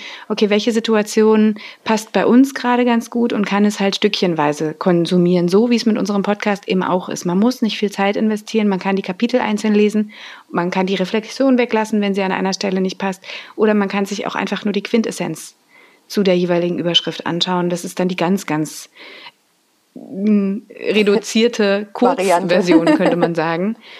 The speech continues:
Speaker 1: die dann halt auch manchmal schon ausreichend ist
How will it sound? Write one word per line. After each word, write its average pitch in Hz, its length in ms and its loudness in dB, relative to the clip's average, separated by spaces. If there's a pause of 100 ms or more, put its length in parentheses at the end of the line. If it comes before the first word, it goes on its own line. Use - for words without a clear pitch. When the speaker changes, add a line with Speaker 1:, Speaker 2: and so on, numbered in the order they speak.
(380)
Speaker 1:
die 208 80 4
dann 208 240 2
halt 196 200 0
auch 190 280 -2
manchmal 185 340 -2
schon 180 520 -4 (420)
ausreichend 156 500 -2
ist - 180 -10